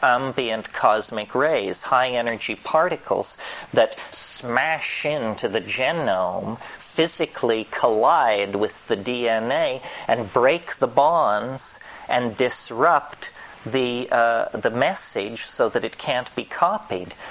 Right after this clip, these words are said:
Superconductivity would be the natural, uh, medium to retard this process. So Dennis's notion was that the D N A was a kind of superconducting, uh,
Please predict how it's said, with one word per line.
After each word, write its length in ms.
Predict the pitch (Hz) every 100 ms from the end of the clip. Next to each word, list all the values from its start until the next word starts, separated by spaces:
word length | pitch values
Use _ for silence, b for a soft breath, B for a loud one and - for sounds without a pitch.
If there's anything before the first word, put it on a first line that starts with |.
| B B
Superconductivity 1500 | - - 196 - 190 - 156 156 143 143 - 196 190 151 139
would 280 | 139 127
be 220 | 127 139 135
the 140 | 131
natural, 1080 | 131 127 151 190 - - 143 123 117 127 -
uh, 260 | 127 117 117
medium 840 | 117 147 208 156 113 101 107 117
to 320 | - 127 117
retard 760 | 110 117 - 165 170 123 104 -
this 200 | 113 -
process. 720 | - 143 147 - - 92 - B B B B
So 420 | - - 165 151 B B
Dennis's 800 | - 123 151 208 233 - 151 127 127
notion 720 | 127 139 - - 104 98 95
was 500 | 95 95 101 - - B B
that 260 | 107 127 113
the 80 | 117
D 260 | 135 165
N 220 | 180 151 143
A 240 | 131 123
was 360 | 110 110 104 123
a 200 | 107 104
kind 400 | - 127 120 107
of 60 |
superconducting, 1500 | - - 165 - 165 - 117 104 110 120 - - 117 113 113 110 B B -
uh, 360 | 117 110 110